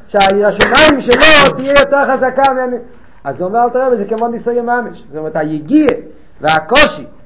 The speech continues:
ההתאמצות שאני צריך לעשות כאן, זה כמו ניסיון ממש. זה הפירוש ה-, ה-, הפשט, כאן בתניא שאומר את הלשון כמו ניסיון ממש. יש כאן דבר מעניין,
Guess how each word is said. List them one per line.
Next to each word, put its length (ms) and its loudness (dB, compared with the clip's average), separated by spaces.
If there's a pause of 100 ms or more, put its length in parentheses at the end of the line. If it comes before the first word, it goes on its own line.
(180)
ההתאמצות 680 -4
שאני 400 -2
צריך 160 -2
לעשות 360 0
כאן, 180 -2
זה 80 -8
כמו 240 -6
ניסיון 380 -10
ממש. 200 -12 (540)
זה 140 -4
הפירוש 360 -4
ה-, 220 -2 (600)
ה-, 300 -6
הפשט, 420 -8
כאן 160 -6
בתניא 380 -4
שאומר 340 -4
את 80 -4
הלשון 380 -4
כמו 160 -8
ניסיון 400 -8
ממש. 300 -12 (880)
יש 100 -8
כאן 140 -2
דבר 320 0
מעניין, 540 -4